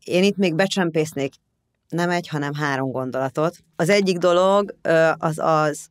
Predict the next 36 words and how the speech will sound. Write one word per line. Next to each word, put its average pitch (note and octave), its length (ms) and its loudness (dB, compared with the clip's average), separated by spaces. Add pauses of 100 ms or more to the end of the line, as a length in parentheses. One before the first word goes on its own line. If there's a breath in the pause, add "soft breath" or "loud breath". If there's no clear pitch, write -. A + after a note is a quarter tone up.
(140)
hogy F3+ 180 0
az F3 120 2
ez F#3 100 2
a F3+ 80 2
történet, D#3+ 680 0
amit C#3+ 240 -4
már C#3+ 280 -2
itt D#3+ 240 -6
ti F3 180 0
ismertek, D#3+ 640 -2
de, C#3+ 360 -2 (380 loud breath)
ö, D#3 200 0
és, D#3 300 -4
és, - 380 -4
ö, C#3+ 120 0
és D#3 200 -4
sajnálom, D3+ 300 0
hogy C#3+ 80 -2
nem C#3+ 160 -2
volt C#3+ 220 -4
alkalmam C3+ 360 -2
elmondani D3+ 440 -4
abban D3+ 220 -4
az D#3 100 -6
adásban, D3 640 -4 (440 loud breath)
ami, D#3+ 440 0
ö, D3+ 340 2
ami D#3 400 0
szerintem F3 500 -2
mutatja D#3 760 0 (580)
a D3+ 60 -10
cinizmusát D3+ 1200 -4
ennek D#3 400 -2
az E3 100 -2
egész, D#3 720 -2
ö, C#3 400 0